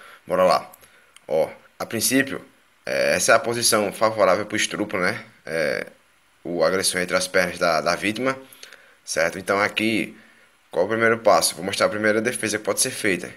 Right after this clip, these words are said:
entendeu? Eu vou com a mão no pescoço dela aqui pra estrangular e a outra mão eu vou tentar me despiar aqui, tirar a roupa pra realizar o estrupo.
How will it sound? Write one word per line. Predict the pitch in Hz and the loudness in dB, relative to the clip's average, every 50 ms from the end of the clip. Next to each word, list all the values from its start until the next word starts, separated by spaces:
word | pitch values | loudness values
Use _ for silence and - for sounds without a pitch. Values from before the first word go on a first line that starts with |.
| - _ | -18 _
entendeu? | - 80 82 90 90 92 - - - - - - - - _ _ | -12 -6 -4 -4 -4 -4 -8 -14 -20 -20 -20 -20 -20 -20 _ _
Eu | - - 95 | -10 -10 -8
vou | 90 95 104 101 98 87 73 - - - - _ _ _ _ _ _ _ _ _ _ _ _ _ _ _ - - - | -6 -2 0 2 4 4 2 0 -4 -10 -20 _ _ _ _ _ _ _ _ _ _ _ _ _ _ _ -20 -18 -12
com | - - | -6 -4
a | 98 | -2
mão | 95 104 | -2 -2
no | 98 | -2
pescoço | 92 107 95 - - 95 95 92 | -2 -2 -2 0 0 0 -2 2
dela | 92 95 90 | 2 2 2
aqui | 92 98 107 | 2 0 0
pra | 107 104 | 0 0
estrangular | 98 98 101 95 90 87 82 85 95 | 0 0 0 0 0 2 4 4 4
e | 95 95 | 6 4
a | |
outra | 107 107 - 110 | 4 4 2 0
mão | 101 104 110 120 | 0 0 0 0
eu | 113 | -2
vou | 104 107 107 | -4 -6 -8
tentar | - - - 113 | -8 -6 -2 -2
me | 110 113 110 | 0 0 -2
despiar | 120 135 - - - 120 107 95 | -2 -2 -2 0 2 4 4 2
aqui, | 90 92 90 | 2 0 -4
tirar | 104 104 104 101 | 0 2 2 2
a | |
roupa | 92 101 113 110 117 | 2 0 -4 -4 -4
pra | - 123 120 | -6 -6 -6
realizar | 120 123 117 117 120 120 117 | -2 -2 -2 0 2 4 4
o | 123 | 2
estrupo. | 123 - - 120 107 92 - | 2 0 -4 -2 -4 -4 -4